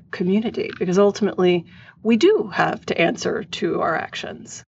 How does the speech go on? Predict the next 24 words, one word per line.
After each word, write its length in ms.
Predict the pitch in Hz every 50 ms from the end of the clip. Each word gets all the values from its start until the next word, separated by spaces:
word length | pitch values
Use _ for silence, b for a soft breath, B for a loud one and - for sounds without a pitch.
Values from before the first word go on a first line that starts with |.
| _ _ _ _ -
For 80 | -
me, 500 | 208 220 226 226 214 208 202 190 180 - -
it 120 | 190 190
is 120 | 196 180
such 240 | - - 214 208 -
a 40 | 202
compliment, 720 | - - 208 208 190 208 202 180 175 170 170 175 170 160
and 160 | 190 180 165 -
I 160 | - 175 170
really 400 | 170 165 196 214 202 190 180 180
appreciate 580 | 175 165 - - 214 190 - - 180 165 170
it, 220 | 175 185 - - -
but 160 | 185 170 - B B B B B B B B -
all 340 | - 214 233 233 233 226 220
of 120 | 202 175
that 260 | 180 180 175 - - -
comes 340 | - - 180 175 180 165
from 420 | - - 175 170 170 175 190 202 175
growing 340 | 160 196 190 185 185 185 180
up 180 | 180 180 -
in 100 | 180 175
San 260 | 165 - - 185 180
Antonio, 480 | 185 180 175 - 190 185 180 180 170 175
Texas, 680 | 175 - 180 175 - - - 190 185 180 - - -